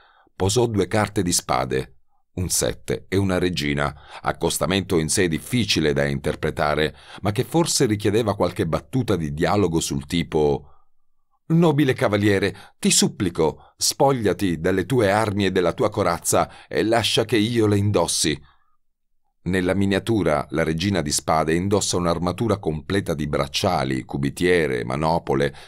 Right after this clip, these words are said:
che sporge come una ferrea sottoveste dall'orlo ricamato dalle candide maniche di seta.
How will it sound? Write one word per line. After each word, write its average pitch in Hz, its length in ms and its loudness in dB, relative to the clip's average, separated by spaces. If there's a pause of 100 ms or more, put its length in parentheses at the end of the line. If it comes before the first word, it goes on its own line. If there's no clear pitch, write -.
(140)
che 135 140 -2
sporge 92 480 0
come 117 240 -2
una 95 160 0
ferrea 98 440 0
sottoveste 95 640 0
dall'orlo 80 600 0
ricamato 85 640 -2
dalle 69 300 0
candide 85 440 0
maniche 69 420 -2
di 69 80 -4
seta. - 420 -4